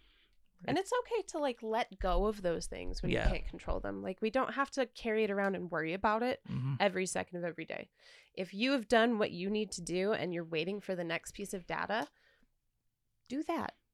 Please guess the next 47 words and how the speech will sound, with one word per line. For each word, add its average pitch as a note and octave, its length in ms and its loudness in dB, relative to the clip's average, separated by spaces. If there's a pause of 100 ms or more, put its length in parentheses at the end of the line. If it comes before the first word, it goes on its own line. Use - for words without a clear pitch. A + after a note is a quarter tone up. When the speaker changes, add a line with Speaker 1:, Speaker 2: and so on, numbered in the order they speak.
(120)
Speaker 2:
Yeah. G3 140 2 (120)
Speaker 1:
But A#3+ 180 0
don't D4+ 260 4 (840)
put C4+ 200 2
your B3 120 2
life A3 260 6
on G3 160 2
pause F3+ 360 -2
to - 100 -14
wait - 160 -4
for - 160 -8
it. - 120 -10
Speaker 2:
Exactly. C3 440 0
Speaker 1:
It'll G#3+ 140 2
come A3 440 -4
in G3 180 -4
due F#3 140 -8
time. - 340 -12 (300)
Speaker 2:
Mm-hmm. B2+ 240 0 (720)
Speaker 1:
So, - 440 4 (440)
yes, - 300 0 (160)
have G#3+ 160 0
some F#3+ 220 -6
water, G3+ 400 -6 (140)
have G3+ 200 -4
a F3+ 40 -12
snack. - 640 -6 (100)
Speaker 2:
'Cause E3+ 200 6
you G#3+ 180 2
are F#3 160 8
a E3+ 60 8
snack. E3 460 0
Speaker 1:
Exactly. A#3 760 -6 (380)
Um, G3+ 300 -2
take - 220 -10
your F#3 80 -2
meds G#3 200 0
if - 160 -6
you A#3+ 60 -8
forgot. C4+ 440 0 (120)
I G#3+ 80 -6
think G#3+ 180 -4
you A3 60 -2
already G3 140 -4
said A3 260 -6
that. - 200 -4 (280)
Speaker 2:
Yeah. C#4 100 2